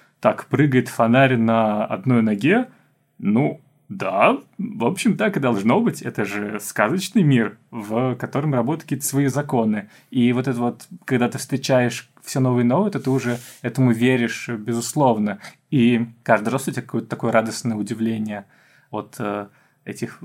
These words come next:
предметов или объектов. Например, мои любимые персонажи в детстве были вот эти вот головы,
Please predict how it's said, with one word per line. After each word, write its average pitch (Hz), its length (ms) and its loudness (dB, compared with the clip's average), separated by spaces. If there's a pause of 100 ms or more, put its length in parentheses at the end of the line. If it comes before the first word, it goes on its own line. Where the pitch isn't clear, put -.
(160)
предметов 110 480 -4
или 110 120 -2
объектов. 107 520 -6
Например, 113 280 -4
мои 113 160 4
любимые 120 420 4
персонажи 117 440 -2
в 104 40 -8
детстве 117 340 -4
были 113 180 0
вот 107 120 -4
эти 117 140 -12
вот 107 100 -6
головы, 120 540 0